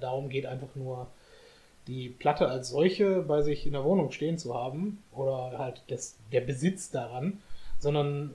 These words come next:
sich die Zeit zu nehmen, dann auch mit einer Schallplatte Musik bewusst wahrzunehmen. Was meines Erachtens nach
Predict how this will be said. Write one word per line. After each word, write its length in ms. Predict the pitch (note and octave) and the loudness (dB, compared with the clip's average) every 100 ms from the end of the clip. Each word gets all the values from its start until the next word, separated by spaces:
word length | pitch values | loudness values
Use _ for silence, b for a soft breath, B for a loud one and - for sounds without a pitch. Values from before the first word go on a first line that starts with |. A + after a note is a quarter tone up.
| C#3 | -10
sich 280 | C3+ C#3+ | -8 -8
die 140 | - C3+ | -10 -8
Zeit 340 | - C#3 E3+ | 0 2 4
zu 100 | - | 2
nehmen, 600 | D#3+ D#3 D#3 D3+ D3+ D3+ - _ - B2+ | 2 2 0 -2 -4 -6 -10 _ -18 -6
dann 200 | C3+ D3 | -4 -2
auch 240 | C#3 C3+ | -4 -4
mit 180 | C#3 C#3+ | -6 -6
einer 180 | C3 C3 | -6 -6
Schallplatte 480 | - C#3 - C3 C3+ | -4 -4 -4 -4 -6
Musik 520 | B2+ C3 C3 C#3 - | -6 -8 -8 -10 -8
bewusst 320 | B2+ C3 - | -8 -8 -4
wahrzunehmen. 400 | C3 C3 - - - - _ _ - - - _ | -4 -4 -10 -16 -20 -20 _ _ -16 -16 -16 _
Was 440 | C3 B2 - - - | -6 -6 -8 -16 -8
meines 280 | C3+ D3 C#3+ | -2 -2 0
Erachtens 320 | C#3 C#3 C3+ | -4 -4 -6
nach 300 | C#3+ C3+ - | -4 -4 -6